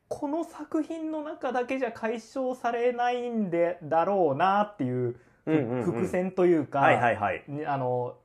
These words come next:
Speaker 1: まあ、多分過去になんかあったんだろうな、みたいな、
Speaker 2: うんうんうん。
Speaker 1: 人間関係的なものとかが見えて、
Speaker 2: ほうほうほう。
Speaker 1: そういうのって、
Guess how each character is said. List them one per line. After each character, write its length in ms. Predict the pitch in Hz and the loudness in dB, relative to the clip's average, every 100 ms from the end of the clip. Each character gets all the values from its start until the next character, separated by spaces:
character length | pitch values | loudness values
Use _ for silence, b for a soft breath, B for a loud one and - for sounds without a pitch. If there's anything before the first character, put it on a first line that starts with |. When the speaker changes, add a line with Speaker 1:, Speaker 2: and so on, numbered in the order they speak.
| - | -4
Speaker 1:
ま 140 | 185 | -2
あ、 40 | |
多 120 | 180 214 | 0 0
分 140 | 170 | -2
過 180 | - 240 | -4 -4
去 100 | 240 | -2
に 100 | 185 | -2
な 120 | 170 | -2
ん 100 | 190 | -4
か 160 | 180 143 | -4 -4
あ 40 | |
っ 120 | 147 - | -4 -6
た 120 | 180 | -4
ん 120 | 180 185 | -4 -2
だ 100 | 185 | 0
ろ 220 | 185 139 | 0 0
う 40 | |
な、 240 | 147 160 151 | -2 -4 -6
み 100 | 120 | -6
た 140 | 113 | -6
い 60 | 104 | -4
な、 80 | |
Speaker 2:
う 20 | 196 | -2
ん 40 | |
う 160 | 147 143 | -2 -4
ん 180 | 123 110 | -4 -4
う 60 | 117 | -6
ん。 40 | |
Speaker 1:
人 140 | 139 | -6
間 140 | 139 139 | -8 -8
関 160 | 143 139 | -10 -6
係 140 | 143 | -6
的 200 | 139 139 | -6 -8
な 120 | 135 | -6
も 80 | 135 | -6
の 100 | 135 | -6
と 100 | 127 | -6
か 100 | 107 | -8
が 100 | 104 | -2
見 80 | 131 | -2
え 40 | |
て、 60 | 110 | -2
Speaker 2:
ほ 60 | |
う 20 | 90 | -6
ほ 60 | |
う 20 | 110 | -8
ほ 60 | |
う。 80 | - b b b b | -10 b b b b
Speaker 1:
そ 220 | - 285 | -10 -8
う 60 | 320 | -6
い 60 | 359 | -4
う 40 | |
の 80 | 190 | -6
っ 60 | - | -8
て、 420 | - 120 98 | -2 -2 -2